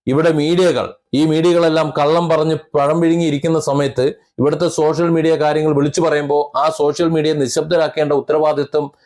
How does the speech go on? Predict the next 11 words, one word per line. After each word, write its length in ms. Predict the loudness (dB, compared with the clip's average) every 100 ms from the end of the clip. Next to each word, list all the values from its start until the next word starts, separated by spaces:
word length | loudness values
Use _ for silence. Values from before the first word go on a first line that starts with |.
| _ -2
ഈ 160 | 0 0
സി 220 | 0 -2
പി 140 | 0
എം 120 | -2
സർക്കാരിനുണ്ട്, 580 | 0 -2 0 0 0 0
പിണറായിക്കുണ്ട്, 680 | -2 0 0 0 0 -2 0
ആഭ്യന്തര 320 | 0 0 0
വകുപ്പിനുണ്ട്. 580 | 0 0 -2 0 -2 -4 _ _ -4
അതിന് 260 | 0 0
പോലീസുകാരെ 560 | 0 0 0 0 0 0
ഉപയോഗപ്പെടുത്താണ്. 600 | 0 0 -2 -2 -4